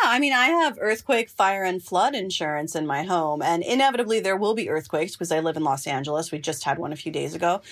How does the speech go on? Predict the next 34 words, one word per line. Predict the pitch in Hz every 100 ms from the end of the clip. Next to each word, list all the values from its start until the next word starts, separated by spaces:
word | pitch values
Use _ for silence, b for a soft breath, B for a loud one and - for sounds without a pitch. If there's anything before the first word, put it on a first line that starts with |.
| B B -
But, | 240 214 196 b b -
uh, | 208
you | 220 226
know, | 196
I | 202
don't | 190
know | 190 226
that | 294
there's | 214 208
going | 170
to | 160
be | 160
a |
fire | 156 - 156 160 165
or | 170 170
a |
flood, | 170 - 156 147 196
but | 196 -
to | 247
your | 214
point, | 202 247 247 214 -
it | 180
seems | - - 208 196 202 202
like | 180 170 170 170 -
a | 180
good | 170 170 160 160 180
move | 175 160 156 -
just | 170 170 -
to | 170
have | 156 135 143 170
that | - 143 - _
there. | - 147 - - B B B -
And | 208
a, | 196